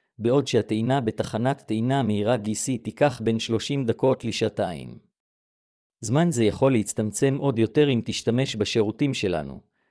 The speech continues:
מכיוון שאנו מוודאים שמכוניתך במצב נסיעה C עם רמות טעינה מתאימות.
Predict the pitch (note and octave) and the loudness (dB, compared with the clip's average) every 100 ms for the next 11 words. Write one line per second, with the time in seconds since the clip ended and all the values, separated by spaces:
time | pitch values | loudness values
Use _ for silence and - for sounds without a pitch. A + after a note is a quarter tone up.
0 | _ G#2 G2 G#2+ G#2 C#3 B2+ A#2 A2+ A#2+ | _ -8 -2 0 2 0 2 2 2 2
1 | A2 F#2+ G2+ A2+ C3+ C3 A2+ G#2+ A2 G#2+ | 2 0 -2 -2 -2 0 -2 -2 -2 -2
2 | - C#3 A2 G#2+ G2+ C3+ B2 A2 - A#2 | 0 -2 0 -2 0 0 2 -2 -4 -4
3 | B2+ B2+ - B2 B2+ A2+ G#2 A#2 C#3 - | -2 -2 -2 -2 -2 0 0 0 -2 -4
4 | B2+ C3 C3+ A#2 A2 A2 G2 D#2+ - _ | -2 0 2 2 0 -2 -4 -6 -12 _